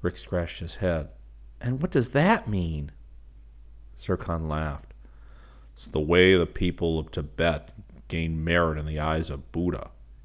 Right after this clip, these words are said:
They risk their lives in these painting projects to perpetuate his wisdom."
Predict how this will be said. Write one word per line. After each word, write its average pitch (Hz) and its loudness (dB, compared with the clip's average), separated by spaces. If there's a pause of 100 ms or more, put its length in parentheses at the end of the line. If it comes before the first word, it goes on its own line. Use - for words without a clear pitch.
(240)
They 78 -4
risk 85 2
their 90 6
lives 85 4
in 80 -8
these 82 -4
painting 92 -4
projects 76 -4
to - -16
perpetuate 73 -6
his 78 -8
wisdom." 76 -4